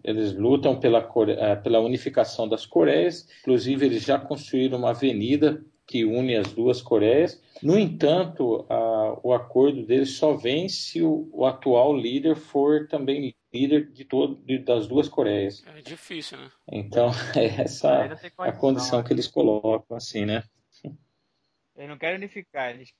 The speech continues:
Speaker 3: querem tomar conta do território, que é mandar em tudo, né? Que unificar seria
Speaker 1: Exatamente.
Speaker 3: uma, uma co-, a coalizão da, das duas Coreias até dos dois governos. Aí eles tá querendo sobrepor um sobre o outro.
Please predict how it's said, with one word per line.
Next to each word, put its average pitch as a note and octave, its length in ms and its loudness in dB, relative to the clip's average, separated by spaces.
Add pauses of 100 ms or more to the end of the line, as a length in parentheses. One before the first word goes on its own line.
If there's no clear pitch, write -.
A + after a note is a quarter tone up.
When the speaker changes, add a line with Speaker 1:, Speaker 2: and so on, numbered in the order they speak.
Speaker 3:
querem D#3 380 -12
tomar F3 320 -12
conta F3+ 280 -12
do G3+ 60 -14
território, F#3+ 420 -10
que - 80 -20
é C#3 40 -16
mandar C#3 220 -10
em F3 40 -10
tudo, D3 400 -16
né? B2 180 -20 (720)
Que - 80 -20
unificar E3+ 680 -4
seria A#3+ 480 -10
Speaker 1:
Exatamente. A2+ 680 2
Speaker 3:
uma, F#3 320 0 (140)
uma F3 180 -2
co-, E3 220 -2
a C#3+ 280 -2
coalizão D3 580 -6
da, F3+ 440 0
das D3+ 320 -8
duas F3 280 -4
Coreias E3 400 0
até F3+ 220 -4
dos G3 180 -10
dois G3+ 180 -2
governos. E3+ 540 -2
Aí C#3+ 180 -4
eles E3+ 160 -8
tá G3+ 80 -6
querendo G3+ 220 -10
sobrepor F#3 540 -2
um F#3 60 -8
sobre G#3+ 280 -8
o A#3+ 40 -6
outro. D#3+ 300 -2